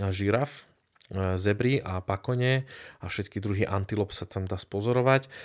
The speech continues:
A veľmi veľa pštrosov tam je, a čo je úplne, že tiež pekné, niekedy celé akože skupinky. A, a teda klasické to safari, len naozaj treba vedieť, kedy ako hľadať. A tie,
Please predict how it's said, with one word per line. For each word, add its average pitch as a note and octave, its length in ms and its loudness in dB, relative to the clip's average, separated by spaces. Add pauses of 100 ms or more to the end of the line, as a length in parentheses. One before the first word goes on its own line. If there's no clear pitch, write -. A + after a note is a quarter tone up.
(180)
A G2 160 0
veľmi C#3+ 240 6
veľa B2 240 4
pštrosov G#2 560 0
tam B2+ 160 0
je, E3+ 240 2 (320)
a G2+ 560 -4
čo - 160 -2
je G2 160 2
úplne, G2+ 400 -2
že F#2+ 320 0 (160)
tiež - 240 -8
pekné, G#2+ 400 0
niekedy G2 320 -4
celé F#2+ 400 0
akože F#2 320 -8 (160)
skupinky. C#3 880 -2 (720)
A, F#2 560 0 (460)
a F#2+ 140 -2 (280)
teda C3 380 4 (160)
klasické - 580 0
to F#2 140 -10
safari, F#2+ 420 -2
len F#2+ 160 2
naozaj A2 400 4
treba G2 220 -2
vedieť, F#2+ 680 -2
kedy G2 240 -2
ako G2 220 -4
hľadať. G#2 320 2 (480)
A G2+ 80 2
tie, B2+ 180 6